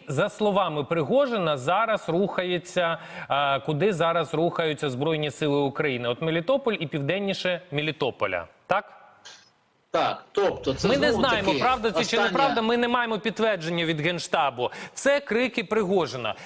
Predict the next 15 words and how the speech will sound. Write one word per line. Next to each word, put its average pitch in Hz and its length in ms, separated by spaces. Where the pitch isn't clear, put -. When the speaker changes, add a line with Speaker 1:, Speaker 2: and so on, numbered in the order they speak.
Speaker 1:
Якщо 190 380
дійсно 240 380
воно 202 320
справдиться, 147 680
якщо 151 280
дійсно 202 380
воно 180 240
є, 151 200
ось 185 200
ми 160 100
бачимо 147 440
від 135 220
Оріхова, 135 460
Оріхове 147 360
контролюється, 127 800